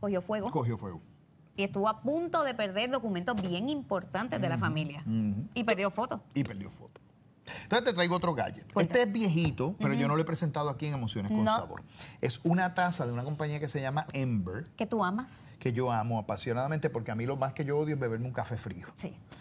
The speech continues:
Speaker 2: Que es, yo, y, y el café se fría con una facilidad
Speaker 1: Facilidad
Speaker 2: tremenda.
Speaker 1: pasmosa. Ujú.
Speaker 2: Pues Ember, que ustedes lo están viendo ahí en pantalla para los amigos que nos ven a través de las redes, es una compañía, para mí hace las mejores tazas.
Speaker 1: Ujú.
Speaker 2: Porque yo he probado
Speaker 1: Tú has
Speaker 2: varias.
Speaker 1: probado varias.
Speaker 2: He comprado chinas en Temu, aquí, allá. La realidad es que no es lo mismo. Las de Ember para mí son las mejores.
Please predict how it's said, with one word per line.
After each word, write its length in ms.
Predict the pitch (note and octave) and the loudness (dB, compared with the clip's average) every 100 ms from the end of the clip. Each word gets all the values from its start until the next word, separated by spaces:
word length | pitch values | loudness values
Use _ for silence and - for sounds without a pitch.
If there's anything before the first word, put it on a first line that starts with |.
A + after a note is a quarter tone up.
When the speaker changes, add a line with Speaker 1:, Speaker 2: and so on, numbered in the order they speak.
| - - | -18 -4
Speaker 2:
Que 100 | - | 2
es, 160 | C3+ - | 2 0
yo, 140 | A#2+ D3 | -2 0
y, 140 | D3 F3+ | 0 0
y 60 | |
el 80 | G3 | 0
café 220 | F#3+ F#3+ | 0 0
se 100 | F#3 | 0
fría 260 | E3 F#3 F#3 | 0 -2 0
con 200 | E3+ D#3 | 0 0
una 340 | E3+ E3 D#3 | 0 0 -2
facilidad 20 | D3 | 2
Speaker 1:
Facilidad 560 | C#4 D#4 D4+ D4+ C4+ | 4 4 2 2 4
Speaker 2:
tremenda. 80 | C4 | 4
Speaker 1:
pasmosa. 480 | A#3+ G#3 F#3+ F#3+ E3+ | 4 4 2 0 -6
Ujú. 320 | G#3 A#3 E4 G4 | -2 0 0 4
Speaker 2:
Pues 260 | D#3 - | 4 4
Ember, 480 | A3+ B3 A#3 C#3 F3 | 2 2 2 2 2
que 180 | F3 B2+ | 0 -2
ustedes 200 | B2 C3 | 0 0
lo 60 | C3+ | 0
están 160 | D3+ | 0
viendo 180 | D3+ D3+ | 0 0
ahí 100 | D#3 | 0
en 80 | D3+ | 0
pantalla 300 | D3 C3+ D#3 | -2 0 0
para 120 | D#3 C3+ | 0 0
los 140 | B2 | 0
amigos 220 | A#2 B2 | 0 -2
que 60 | C#3+ | -2
nos 100 | C#3 | 0
ven 100 | D3 | 0
a 60 | D3 | 0
través 220 | D3 D#3 | 2 4
de 80 | E3 | 2
las 120 | E3+ | 2
redes, 160 | G3+ F3+ | 2 2
es 40 | |
una 160 | C#3+ D#3 | 2 0
compañía, 440 | F3+ F3 F#3 F#3+ D3 | 0 2 2 2 4
para 180 | A#2+ | 2
mí 100 | C3+ | 0
hace 180 | F3+ F3 | 0 0
las 100 | D3 | 0
mejores 360 | B2 A2 A#2 A#2+ | 0 0 0 0
tazas. 380 | C3+ B2+ B2+ - | -2 -2 -6 -6
Speaker 1:
Ujú. 200 | F#3 F3+ | -6 0
Speaker 2:
Porque 200 | E3+ D#3+ | 2 4
yo 60 | E3+ | 2
he 40 | |
probado 320 | F#3 G#3 G#3 | 2 4 4
Speaker 1:
Tú 80 | F#3+ | 8
has 120 | F3 | 8
Speaker 2:
varias. 100 | F#3+ | 8
Speaker 1:
probado 180 | A3 B3 | 6 4
varias. 460 | F3+ D#3 F#3+ G3 E3+ C3+ | 2 2 2 0 0 2
Speaker 2:
He 80 | C3+ | 2
comprado 440 | D#3+ D3+ D#3+ E3 | 2 4 4 4
chinas 460 | D#3 E3+ D#3 D#3 D3+ | 2 0 0 2 0
en 180 | D3 C3 | 0 4
Temu, 500 | D3+ D3+ D3+ D3 C#3 | 4 4 2 0 -2
aquí, 300 | - D3+ D#3 | -2 0 2
allá. 340 | C#3 D#3 D3+ | 4 4 4
La 160 | C#3 C3 | 4 2
realidad 340 | C3+ C3 C3 | 2 0 0
es 60 | D3+ | 0
que 120 | F3+ | 0
no 100 | D3 B2+ | 0 2
es 60 | |
lo 120 | D3 | 0
mismo. 280 | B2+ A2 A2 | 0 -2 0
Las 160 | A#2 A2 | 0 0
de 180 | A#2+ B2 | 0 0
Ember 260 | D3+ F3 | 0 0
para 180 | E3+ D#3+ | 0 0
mí 120 | D#3+ E3+ | 0 0
son 140 | D#3+ | 2
las 80 | D#3 | 4
mejores. 300 | E3 F#3 | 4 4